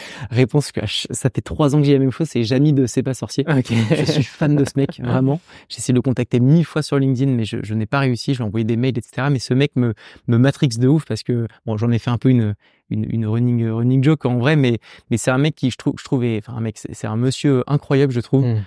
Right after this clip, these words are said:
Speaker 1: qui a, euh, moi, qui a, qui m'a éduqué quand j'étais plus jeune avec C'est pas sorcier, qui a réussi à se réinventer, à tra-, à, à, à redonner de l'information, euh, sur des, sur des autres réseaux d'une autre manière, mais toujours avec sa, sa sensibilité et sa, et sa, et sa patte.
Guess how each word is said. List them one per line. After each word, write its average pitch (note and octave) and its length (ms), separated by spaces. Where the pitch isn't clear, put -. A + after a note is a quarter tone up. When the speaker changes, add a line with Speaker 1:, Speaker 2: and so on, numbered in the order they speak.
Speaker 1:
qui - 120
a, G#2+ 140
euh, G#2 340
moi, A#2 180
qui - 120
a, A2+ 220
qui - 160
m'a A#2 80
éduqué C3 500
quand C3 140
j'étais A2+ 200
plus - 160
jeune B2+ 200
avec A2 160
C'est - 80
pas A#2+ 100
sorcier, D3+ 380
qui - 140
a A2 60
réussi B2 300
à A#2+ 60
se - 80
réinventer, C#3 580
à A2+ 60
tra-, - 240
à, A2+ 260
à, - 40
à A#2 80
redonner D#3 380
de C3 40
l'information, C#3 600
euh, G#2+ 60
sur A2+ 200
des, A2+ 200
sur A#2 160
des A#2 140
autres D3 140
réseaux C#3 220
d'une A#2+ 220
autre D3+ 140
manière, C#3+ 360
mais A#2 80
toujours C#3+ 360
avec B2 180
sa, A#2 240
sa A#2+ 160
sensibilité C3 560
et B2 40
sa, - 120
et A#2 100
sa, A2 220
et A2 80
sa A2+ 180
patte. - 240